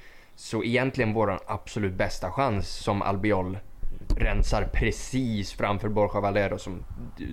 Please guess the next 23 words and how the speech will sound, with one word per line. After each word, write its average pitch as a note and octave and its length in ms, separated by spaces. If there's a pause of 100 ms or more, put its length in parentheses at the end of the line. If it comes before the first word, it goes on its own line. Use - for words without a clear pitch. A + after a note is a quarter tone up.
när A2+ 160
det, G2 160 (880)
ja, A#2+ 160
skulle D3 320
vi C#3+ 80
ha C3 60
gjort G#2+ 180
mål A2+ 300
så - 80
skulle G2+ 260
det G2 60
ha F#2+ 80
varit F#2+ 160
på - 60
den G#2+ 200
chansen. G2+ 440 (640)
Och B2 140
den C3 260
tar D3+ 320
ju A2+ 100
han G2+ 280
bara G#2 200
på, G#2 320